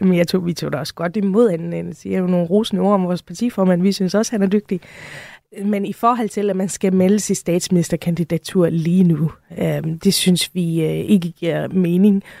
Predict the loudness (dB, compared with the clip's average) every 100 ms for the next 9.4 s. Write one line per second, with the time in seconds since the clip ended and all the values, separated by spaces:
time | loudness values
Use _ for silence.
0 | -8 0 4 4 2 0 -2 -4 -6 -4
1 | -6 -4 0 0 0 -2 2 0 2 -4
2 | -2 2 2 0 -2 0 0 0 2 0
3 | 0 0 2 2 0 0 -4 -4 -10 -8
4 | -8 -2 0 0 -2 -6 -6 -4 -4 -4
5 | -8 -6 -6 -4 -6 -4 -2 -2 -6 -20
6 | -20 _ -8 -6 -4 -2 0 0 0 0
7 | -2 -4 -4 -2 0 0 0 0 -4 -10
8 | -2 0 0 -4 -6 -4 -6 -2 0 0
9 | -2 -2 -4 -6